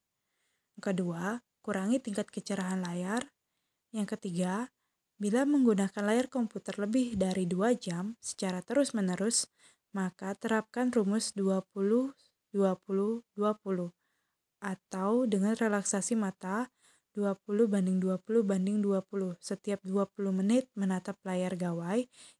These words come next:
istirahatkan mata selama dua puluh detik, pandanglah benda berjarak dua puluh kaki atau sekitar enam meter. Selanjutnya, hindari menyentuh daerah mata pada saat di luar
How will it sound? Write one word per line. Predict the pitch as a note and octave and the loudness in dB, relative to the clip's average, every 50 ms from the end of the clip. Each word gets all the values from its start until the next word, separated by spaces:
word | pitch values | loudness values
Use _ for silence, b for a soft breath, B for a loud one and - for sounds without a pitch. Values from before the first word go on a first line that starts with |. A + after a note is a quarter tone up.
| _ _ | _ _
istirahatkan | - - A#3 G#3+ G#3 G#3 G#3 - - B3+ B3+ | 0 0 2 2 2 -2 -2 -2 0 2 4
mata | B3 A#3 G3+ - G#3 G#3 | 4 2 2 0 -2 -2
selama | - - G3 F#3+ G3 A#3 B3 | 0 0 0 2 2 2 2
dua | A3+ G#3+ G3 F#3 F#3 | 2 2 2 0 0
puluh | - - F#3+ | -2 -6 -6
detik, | E3 F#3 F3 _ - A#3 A#3 _ _ _ _ _ _ _ _ _ _ | -6 -6 -6 _ -6 -6 -6 _ _ _ _ _ _ _ _ _ _
pandanglah | - G3+ F#3+ F#3+ G3 F#3+ F#3+ A3 B3 C4 | -6 -4 -2 0 0 0 0 2 2 2
benda | A3 G3+ F#3+ F#3 F#3+ F#3 | 2 2 4 4 2 2
berjarak | F3 F#3 F#3 F3 F3+ F3 F3+ G#3 A3 - | 2 0 0 0 0 0 0 -2 -4 -2
dua | A#3 G#3 G#3 A#3 B3+ | 0 2 2 2 2
puluh | B3+ - A3 G3 - | 0 -2 -6 -4 -4
kaki | F#3 F3+ - - G#3+ G#3+ | -6 -6 -6 -6 -8 -6
atau | - - - G#3+ G3 | -6 -6 -6 -6 -6
sekitar | - - - F#3+ - - G#3+ - - | -6 -6 -8 -10 -6 -6 -6 -6 -4
enam | - G#3 G3 G3+ G#3+ | -4 -4 -2 -2 0
meter. | A3 G#3+ F#3+ - - F#3 F3 - - _ _ _ _ _ _ _ _ _ _ _ _ _ _ _ _ _ _ _ _ _ _ _ _ _ _ _ _ _ - | -2 -2 -2 -4 -6 -10 -10 -10 -14 _ _ _ _ _ _ _ _ _ _ _ _ _ _ _ _ _ _ _ _ _ _ _ _ _ _ _ _ _ -6
Selanjutnya, | - - G3+ G3 F#3+ F#3+ G3+ - - A3 A#3+ B3+ | -2 0 2 2 2 0 -2 -2 -2 0 2 2
hindari | C4+ C4 A3+ G#3 G3 F#3+ G3 F#3+ G3 A#3 | 2 2 2 4 4 6 4 6 6 6
menyentuh | B3 B3 A#3 G3+ F#3+ F#3+ F#3 F#3+ - B3 | 6 6 6 4 4 2 2 4 2 4
daerah | A3+ G#3+ G3 F#3 F#3+ F#3+ | 4 4 4 4 2 0
mata | F#3 F3+ F3+ - - A3+ | -2 -2 -4 -4 -6 -6
pada | A#3+ - - F#3+ F#3+ F#3+ F#3 | -6 -6 -4 -2 -2 -2 -2
saat | - - G3 - G#3+ A3 | -2 -2 -2 -2 -2 -2
di | _ G3+ F#3+ | _ -2 -2
luar | F3+ F3+ F#3 F#3+ G#3+ A#3+ | -2 0 0 -2 -2 -2